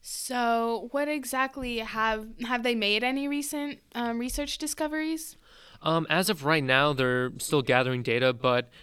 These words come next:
Speaker 2: they plan on discovering, um, how warm the interior still is to see if they can get maybe geothermal energy from the planet if we land there, or if we can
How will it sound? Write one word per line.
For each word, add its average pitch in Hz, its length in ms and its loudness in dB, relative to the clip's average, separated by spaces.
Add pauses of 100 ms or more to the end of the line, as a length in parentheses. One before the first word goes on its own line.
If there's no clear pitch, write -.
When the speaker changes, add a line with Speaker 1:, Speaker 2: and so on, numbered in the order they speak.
Speaker 2:
they 143 140 4
plan 160 340 2
on 151 140 4
discovering, 135 800 0
um, 131 260 2
how 131 260 6
warm 131 460 2
the 123 140 -2
interior 123 420 0
still 120 300 -2
is 120 220 -2
to 123 100 -6
see 127 220 -2
if 117 120 -4
they 123 120 -4
can 123 200 -8
get 123 220 -2
maybe 127 240 -4
geothermal 123 680 -2
energy 123 380 -4
from 123 300 -4
the 123 100 -4
planet 127 360 -2 (120)
if 135 200 -2
we 127 120 -6
land 123 280 -4
there, 123 220 -2 (280)
or 127 320 0
if 147 200 -4
we 131 120 -2
can 123 440 -8